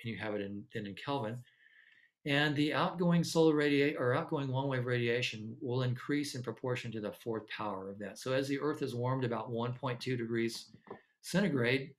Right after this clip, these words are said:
um, over the past, uh, you know, hundred twenty years or so, the outgoing long wave radiation has increased by about one point five watts per square meter. That's a, a negative feedback effect. It's trying to cool the Earth down. Thank goodness,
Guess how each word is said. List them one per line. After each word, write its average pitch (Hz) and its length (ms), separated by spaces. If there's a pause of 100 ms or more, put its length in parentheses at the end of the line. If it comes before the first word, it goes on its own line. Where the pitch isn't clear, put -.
um, 120 500
over 120 220
the 120 240
past, 117 420
uh, 113 180 (680)
you 131 140
know, 113 140
hundred 120 320
twenty 123 200
years 113 260
or 104 80
so, 113 460 (240)
the 131 160
outgoing 143 680 (360)
long 135 280
wave 127 180
radiation 120 540
has 117 180
increased 131 500
by 117 120
about 117 280
one 120 220
point 113 240
five 110 340
watts 104 320
per - 140
square 104 300
meter. 101 280
That's 117 220
a, 113 80 (400)
a 127 80
negative 143 380
feedback 127 420
effect. 123 260
It's - 180
trying 131 400
to 151 80
cool 160 220
the 143 120
Earth 139 160
down. 120 200
Thank 139 320
goodness, 135 460